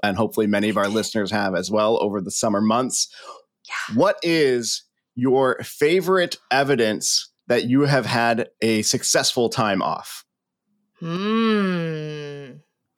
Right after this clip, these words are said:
Speaker 2: I'm just gonna say the first thing that popped <laughs> into my
Speaker 1: That's how
Speaker 2: mind,
Speaker 1: this
Speaker 2: which
Speaker 1: works.
Speaker 2: is that
Speaker 1: That's how
Speaker 2: I'm
Speaker 1: this
Speaker 2: not such
Speaker 1: works.
Speaker 2: It's that I'm not such an asshole. <laughs>
Speaker 1: That's my favorite evidence for you too, as well, actually.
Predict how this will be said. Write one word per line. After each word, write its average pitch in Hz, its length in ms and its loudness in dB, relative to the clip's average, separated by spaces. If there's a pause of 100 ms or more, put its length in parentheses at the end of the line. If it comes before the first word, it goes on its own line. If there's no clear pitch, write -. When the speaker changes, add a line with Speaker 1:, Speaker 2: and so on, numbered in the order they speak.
(420)
Speaker 2:
I'm 226 60 -4
just 233 220 -2
gonna 269 200 -2
say 190 220 0
the 185 140 -4 (100)
first 143 420 -6
thing 156 220 -4
that - 140 -8
popped - 280 -6
<laughs> - 20 -4
into - 180 0 (400)
my - 80 -4
Speaker 1:
That's - 140 -2
how - 80 6
Speaker 2:
mind, - 120 4
Speaker 1:
this 131 120 2
Speaker 2:
which 135 60 2
Speaker 1:
works. - 180 4
Speaker 2:
is 381 180 0
that 427 160 0 (200)
Speaker 1:
That's - 220 2
how - 100 4
Speaker 2:
I'm - 60 2
Speaker 1:
this - 80 2
Speaker 2:
not 370 80 6
such - 80 2
Speaker 1:
works. - 400 0 (680)
Speaker 2:
It's 370 160 -2
that 392 140 2
I'm 381 180 2
not 330 280 -2
such - 180 -8
an 320 100 2
asshole. 349 800 0 (560)
<laughs> - 600 0
Speaker 1:
That's 190 180 2
my - 140 6
favorite 131 440 4
evidence 117 420 2
for 127 140 4
you 120 260 4
too, 117 300 4
as 113 180 2
well, 104 300 2
actually. 104 440 2